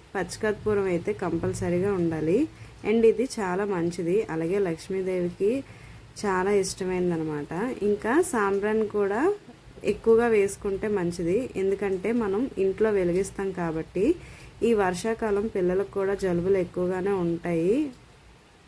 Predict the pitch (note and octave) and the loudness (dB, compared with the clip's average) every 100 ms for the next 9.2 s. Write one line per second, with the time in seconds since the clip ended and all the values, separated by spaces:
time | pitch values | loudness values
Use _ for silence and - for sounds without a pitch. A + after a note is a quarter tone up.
0 | - G3+ F#3+ G#3 G3+ G#3 G3+ A#3 A3+ F#3 | -6 -4 0 0 0 0 2 4 4 4
1 | B3 G#3 F3 F3+ - F#3+ F3 - E3 D#3 | 2 2 -2 -2 -2 -2 -4 -4 -4 -2
2 | F3+ G#3 F3 E3+ E3+ - F3+ D#4 - - | -2 -2 -2 0 -2 -2 0 0 -2 -12
3 | - - - - - - - - - - | -20 -20 -20 -20 -20 -20 -20 -20 -20 -20
4 | - - - A#3+ A#3 A#3 A3+ G3 G3 G#3+ | -20 -20 -4 2 4 4 2 2 2 2
5 | A3 A3+ A3 - G#3 G3 F#3 F3 F3 F3 | 4 2 2 -2 -2 -2 -2 -2 -2 -2
6 | B3 C#4 G3 F3 E3 - B3+ C#4+ G#3 F#3 | -2 0 0 0 -2 0 2 2 2 0
7 | F#3+ G3+ F3+ F3 A#3 A3 G3 G#3 G#3 G#3+ | 0 -2 -4 -2 -2 -2 0 2 2 2
8 | F#3 F3+ F3 F#3 F3 G3+ C#4+ A#3+ G3+ F3+ | 2 0 -2 -4 -2 2 2 2 0 -2
9 | A3 G#4 | 2 2